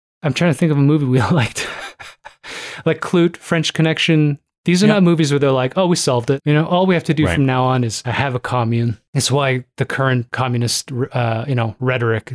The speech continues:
Speaker 1: that I see online is also upsetting to me for the same reason I think that it picks at you when you watch something like Easy Rider.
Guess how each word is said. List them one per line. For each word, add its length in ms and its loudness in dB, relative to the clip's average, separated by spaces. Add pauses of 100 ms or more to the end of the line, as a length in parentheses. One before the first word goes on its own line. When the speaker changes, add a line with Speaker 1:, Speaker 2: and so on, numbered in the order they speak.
(120)
Speaker 1:
that 120 0
I 60 0
see 240 -2
online 560 -2
is 180 -2
also 320 0
upsetting 380 -2
to 120 -6
me 120 -2
for 100 -6
the 60 0
same 240 -2
reason 260 0
I 60 -4
think 240 -4
that 140 -4
it 120 -8
picks 240 -2
at 140 0
you 100 0
when 100 0
you 80 -2
watch 220 -2
something 200 -2
like 140 -6
Easy 300 -4
Rider. 480 -2